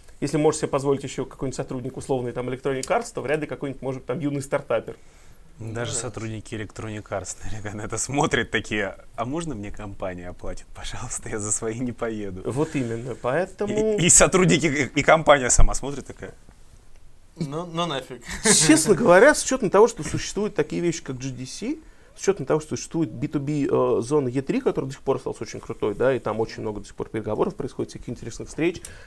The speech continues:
Speaker 1: знакомств и так далее. Вот сам смысл Gamescom, как именно би ту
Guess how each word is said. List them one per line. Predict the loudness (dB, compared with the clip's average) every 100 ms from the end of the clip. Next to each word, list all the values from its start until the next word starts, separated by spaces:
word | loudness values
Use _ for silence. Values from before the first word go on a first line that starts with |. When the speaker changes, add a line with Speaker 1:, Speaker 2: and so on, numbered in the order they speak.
| -12
Speaker 1:
знакомств | -8 -2 -2 -2 -4
и |
так | -4
далее. | 0 0 0 -8 -20 -20 -8
Вот | -6 -6
сам | -8 -6 -2 0 -2
смысл | -2 0 0 -2 -6 -6
Gamescom, | -6 -8 0 2 2 -4 -10 -8
как | -6 -6
именно | -6 -6 -8
би | -8 -8 -10 -10 -10
ту | -8 -8